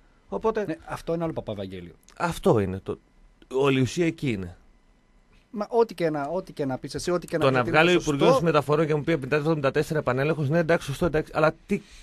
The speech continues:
Speaker 1: τι θα κάνεις για να μου πεις ότι ο εβδομήντα τετράχρονος πλέον είναι έτοιμος να ξαναοδηγήσει για τα επόμενα τρία χρόνια που εσύ θα του δώσεις το δίπλωμα;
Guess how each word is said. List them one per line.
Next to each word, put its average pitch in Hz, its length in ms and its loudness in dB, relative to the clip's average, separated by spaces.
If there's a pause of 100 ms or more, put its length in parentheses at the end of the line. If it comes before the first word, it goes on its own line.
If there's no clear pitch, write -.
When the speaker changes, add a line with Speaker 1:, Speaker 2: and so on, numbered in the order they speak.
(140)
Speaker 1:
τι 208 120 0
θα 196 180 2
κάνεις 214 440 6
για 147 140 2
να 139 220 0 (1200)
μου 139 200 -2
πεις 147 240 -2
ότι 147 400 -4
ο 123 100 -2
εβδομήντα 127 360 0
τετράχρονος 139 600 4
πλέον 139 380 4 (260)
είναι 151 460 2 (460)
έτοιμος 147 720 2 (320)
να 165 220 2
ξαναοδηγήσει 156 800 4
για 151 100 0
τα 147 60 0
επόμενα 151 300 0
τρία 180 320 8
χρόνια 151 240 2
που 131 60 -4
εσύ 143 160 -4
θα 135 100 -2
του 120 60 -4
δώσεις 120 180 -6
το 123 100 -4
δίπλωμα; 101 380 -6